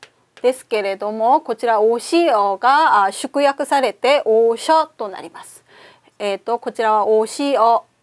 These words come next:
を使わずに、えー、縮約形を、お、使います。はい、それで「おしょ」となります。おしお、しす、しお、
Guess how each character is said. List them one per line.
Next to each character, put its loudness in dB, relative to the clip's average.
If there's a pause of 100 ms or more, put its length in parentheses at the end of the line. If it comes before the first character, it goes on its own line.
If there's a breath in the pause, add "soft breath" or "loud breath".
を -6
使 -2
わ 4
ず -14
に、 -4
え -10
ー、 -20
縮 -8
約 -4
形 -2 (320 soft breath)
を、 0
お、 -6
使 -10
い -12
ま -16
す。 -20 (120)
は -4
い、 -8
そ -8
れ -4
で 2
「お -4
し -12
ょ」 0
と -16
な -14
り -16
ま -20
す。 -20 (300 soft breath)
お -8
し -4
お、 2
し -12
す、 -6
し -4
お、 2